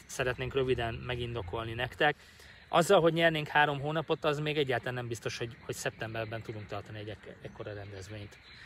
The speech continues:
Ö, kitűzni egy újabb időpontot, aztán azt lemondani egy hónappal előtte, úgy gondolom, hogy az, az hozzánk,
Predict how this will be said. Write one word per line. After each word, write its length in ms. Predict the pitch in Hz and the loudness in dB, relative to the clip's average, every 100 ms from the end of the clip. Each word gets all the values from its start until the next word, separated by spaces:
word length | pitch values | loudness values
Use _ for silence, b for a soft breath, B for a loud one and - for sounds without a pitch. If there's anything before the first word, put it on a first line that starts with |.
| B - | B -12
Ö, 60 | 107 107 110 113 113 117 120 - | -8 -6 -6 -6 -6 -8 -12 -6
kitűzni 480 | - 170 170 135 147 | -2 0 0 0 0
egy 200 | 131 131 | 0 2
újabb 280 | 165 151 131 | 6 6 4
időpontot, 640 | 156 160 - 143 135 127 | 2 2 2 -2 -2 -2
aztán 400 | 131 - - 127 | -2 -2 -2 -2
azt 200 | 123 - | -2 0
lemondani 540 | 147 165 147 131 123 123 | 0 2 0 -2 -2 -4
egy 120 | 117 | -2
hónappal 500 | 147 147 127 - 117 | -2 -2 -2 -2 0
előtte, 760 | 143 156 - 160 156 156 156 - B B B B B - | 2 2 2 0 2 4 2 0 B B B B B -10
úgy 200 | - 160 | 0 2
gondolom, 400 | 135 131 131 127 | 2 2 2 2
hogy 160 | 127 127 | 2 0
az, 220 | 123 120 - | 0 0 -4
az 240 | 143 120 120 143 - 139 | -4 -4 -6 -12 -12 -8
hozzánk, 640 | - 165 127 143 135 127 | 4 6 8 6 4 -2